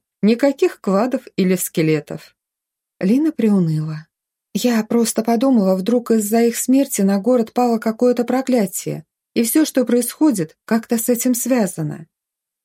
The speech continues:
«Ага, проклятие ждало полвека,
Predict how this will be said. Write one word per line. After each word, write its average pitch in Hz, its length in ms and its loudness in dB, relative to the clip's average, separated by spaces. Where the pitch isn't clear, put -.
«Ага, 214 540 2
проклятие 294 580 2
ждало 254 380 2
полвека, 214 720 0